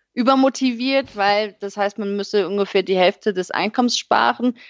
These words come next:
Also da muss man eben schauen, was ist für mich eine realistische Summe, die ich auch, ähm, erreichen kann. Und somit kommen wir eigentlich auch zum letzten Punkt, zum T, terminiert. Also wann kann ich das erreichen? Innerhalb von einem Jahr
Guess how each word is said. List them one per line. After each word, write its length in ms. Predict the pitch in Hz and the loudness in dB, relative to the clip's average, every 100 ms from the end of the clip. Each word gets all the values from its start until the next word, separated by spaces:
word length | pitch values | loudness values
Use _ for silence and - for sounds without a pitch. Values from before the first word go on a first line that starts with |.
| - | -6
Also 160 | 190 196 | -4 0
da 160 | 202 | 0
muss 140 | 214 233 | 2 -2
man 120 | 196 | -4
eben 180 | 180 208 | -4 -6
schauen, 680 | - 208 202 196 - 175 - | 0 2 2 -2 -10 -20 -2
was 320 | 196 226 240 | 2 2 -2
ist 260 | - 214 - | -10 -12 -8
für 120 | 214 | -8
mich 380 | 202 208 - - | -4 -6 -6 -6
eine 320 | 180 185 180 | -4 -4 -6
realistische 720 | 185 185 226 269 - 262 233 | -2 0 0 -4 -4 -2 0
Summe, 400 | 196 - 196 208 | 0 0 2 0
die 280 | 196 220 247 | 0 2 2
ich 180 | 233 - | 0 2
auch, 360 | 175 196 - _ _ _ _ - | 4 4 0 _ _ _ _ -2
ähm, 640 | 202 196 196 196 196 190 - _ _ | 2 2 2 0 -2 -6 -10 _ _
erreichen 580 | 185 170 170 175 - 160 | -2 2 2 0 -4 -10
kann. 320 | - 151 156 | -8 -8 -6
Und 120 | 185 | -10
somit 320 | 165 190 190 - | -8 -6 -6 -2
kommen 200 | 208 202 | 0 0
wir 80 | |
eigentlich 320 | 170 185 190 - | 0 -4 -4 -2
auch 160 | 190 | -2
zum 500 | - 185 175 170 180 | -4 -6 -6 -6 -2
letzten 400 | 202 254 - 294 | 0 -2 2 0
Punkt, 360 | - 302 294 294 | 4 4 4 2
zum 220 | - 202 | -4 -6
T, 300 | - 247 285 | -2 -2 -2
terminiert. 840 | - 220 196 180 196 311 403 - - _ _ _ - | -2 -2 -2 -2 2 2 2 -4 -20 _ _ _ -6
Also 260 | 208 202 | -6 0
wann 200 | 220 247 | 0 0
kann 180 | 226 185 | 0 -4
ich 100 | 175 | -4
das 220 | 151 156 | -8 -10
erreichen? 640 | 107 139 139 156 - 143 - _ _ | -10 -6 -4 -4 -6 -12 -14 _ _
Innerhalb 260 | 208 202 202 | 0 0 0
von 140 | 190 | -4
einem 320 | 151 175 175 | -4 -4 -6
Jahr 480 | 180 208 208 208 | 0 2 4 2